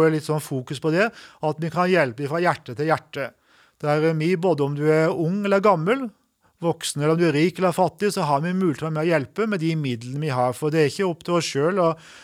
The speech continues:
å bidra, men egentlig vi legger dette her i Guds hender, og så velsigner han det. Og det er jo det vi ser på alle de her store prosjektene i India, at vi ser at virkelig at Gud velsigner det som vi gir.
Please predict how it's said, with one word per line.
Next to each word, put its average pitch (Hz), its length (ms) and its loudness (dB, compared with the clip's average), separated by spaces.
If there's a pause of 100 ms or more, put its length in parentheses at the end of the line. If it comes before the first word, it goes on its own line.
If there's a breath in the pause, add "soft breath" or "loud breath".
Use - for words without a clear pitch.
(420 loud breath)
å 156 160 0
bidra, 160 480 2
men 180 140 0
egentlig 147 240 -4
vi 165 100 0
legger 147 240 2
dette 147 140 0
her 160 100 2
i 151 40 -4
Guds 151 280 -2
hender, 165 320 2
og 160 80 -2
så 135 160 -2
velsigner 135 540 -2
han 120 200 -4
det. 135 180 -4 (360 loud breath)
Og 147 100 -2
det 147 100 4
er 147 100 6
jo 143 80 2
det 131 120 0
vi 156 140 2
ser 135 400 2
på 170 100 0
alle 139 180 0
de 135 40 0
her 127 120 -2
store 131 280 -4
prosjektene 131 640 -6
i 120 80 -2
India, 151 320 2 (560 loud breath)
at 123 80 -8
vi 147 140 0
ser 139 240 2
at 135 160 0
virkelig 139 340 -4
at 139 140 -2
Gud 120 240 -4
velsigner 131 500 -2
det 120 180 -2
som 127 200 -6
vi 131 80 -2
gir. 113 380 -4